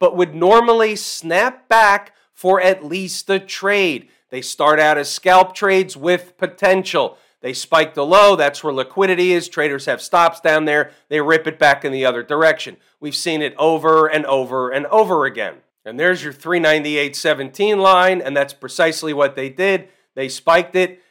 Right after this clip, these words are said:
and they did rip it back in the other direction, but they stopped kinda short of a big-time rally. They did give the scalp trade,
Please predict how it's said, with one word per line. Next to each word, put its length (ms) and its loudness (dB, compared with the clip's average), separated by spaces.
and 180 -4
they 120 -2
did 280 -8
rip 280 0
it 120 -2
back 240 2
in 80 -4
the 140 0
other 160 0
direction, 480 -2
but 180 -4
they 120 -6
stopped 420 0
kinda 200 0
short 360 2
of 300 0
a 80 2
big-time 600 -2
rally. 480 2
They 120 -2
did 400 -4
give 240 -4
the 80 -10
scalp 540 0
trade, 500 -4